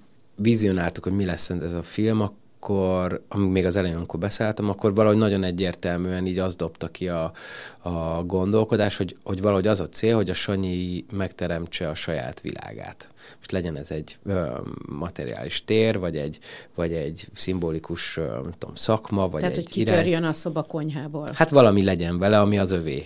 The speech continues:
Speaker 1: amit nem hoz vala-, máshonnan,
Speaker 2: Mhm.
Speaker 1: vagy a szüleitől, vagy a családjától, hanem a sajátja. És akkor, és akkor ez, ö, igazából, amik, m-, akkor éreztük, hogy vége kell, hogy legyen a, a dolognak, amikor ez így megszületett. Tehát amikor a Sanyinak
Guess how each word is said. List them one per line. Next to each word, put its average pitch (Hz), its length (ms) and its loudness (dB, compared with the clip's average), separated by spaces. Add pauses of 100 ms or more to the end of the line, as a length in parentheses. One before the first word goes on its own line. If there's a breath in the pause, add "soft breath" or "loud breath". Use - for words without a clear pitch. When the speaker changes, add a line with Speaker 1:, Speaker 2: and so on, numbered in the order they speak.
Speaker 1:
amit 98 260 0
nem 90 240 0 (100)
hoz 98 300 -2
vala-, 101 300 0 (100)
máshonnan, 104 560 -4
Speaker 2:
Mhm. 101 80 -6
Speaker 1:
vagy 87 120 -8
a 95 40 -12
szüleitől, 101 600 -4
vagy 85 140 -4
a 92 140 -6 (400 loud breath)
családjától, 101 640 -2
hanem 90 260 -6
a 98 40 -8
sajátja. 76 560 -8
És 98 140 -2
akkor, 107 280 0 (720 loud breath)
és - 180 2
akkor 117 220 4
ez, 104 320 2
ö, 95 520 2 (320)
igazából, 104 760 2
amik, 101 360 0 (200)
m-, 107 180 0 (1300)
akkor - 340 2
éreztük, 98 460 2
hogy 95 160 0
vége 95 280 4
kell, 92 180 0
hogy 95 120 0
legyen 95 240 0
a, 95 240 -2
a 101 100 -2
dolognak, 104 440 0
amikor 101 220 -2
ez 98 100 0
így 101 80 -2
megszületett. 87 640 -6
Tehát 87 160 -8
amikor 92 260 -6
a 90 120 -4
Sanyinak 87 420 -8